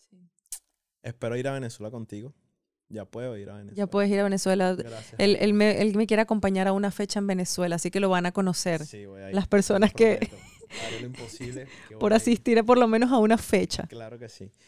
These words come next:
Speaker 2: Eh,
Speaker 1: No sé si quieres agregar algo más, recomendarle algo. Y ojo, no solo de la parte de la lealtad y la tradición a las personas, sino a todos esos venezolanos que, que están pensando en irse o empezar en otro país y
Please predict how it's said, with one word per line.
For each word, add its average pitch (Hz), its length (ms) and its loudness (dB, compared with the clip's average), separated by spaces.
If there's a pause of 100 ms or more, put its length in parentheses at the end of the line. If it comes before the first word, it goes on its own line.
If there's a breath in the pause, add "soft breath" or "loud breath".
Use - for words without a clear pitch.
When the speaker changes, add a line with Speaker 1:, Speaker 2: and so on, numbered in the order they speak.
(400 soft breath)
Speaker 2:
Eh, 123 680 -4
Speaker 1:
No 214 120 4
sé 240 120 4
si 226 120 4
quieres 233 220 4
agregar 190 400 2
algo 202 220 4
más, 180 420 4 (340)
recomendarle 175 880 2
algo. 175 460 2 (240 loud breath)
Y 240 160 0
ojo, 208 220 4
no 202 100 2
solo 262 320 0
de 247 80 2
la 196 140 0
parte 180 280 -2
de 214 40 0
la 208 100 -2
lealtad 175 380 -4
y 180 60 0
la 196 100 -2
tradición 180 480 -2
a 185 60 0
las 190 120 -4
personas, 190 520 -2
sino 180 180 0
a 185 80 0
todos 208 160 0
esos 202 200 -6
venezolanos 190 680 -4
que, 170 280 -4 (540 loud breath)
que - 120 -4
están 185 300 0
pensando 196 540 2
en 190 140 2
irse 202 560 0 (120)
o 190 100 2
empezar 180 420 -2
en 190 120 -2
otro 185 200 -6
país 180 580 -4 (380 loud breath)
y 170 540 -4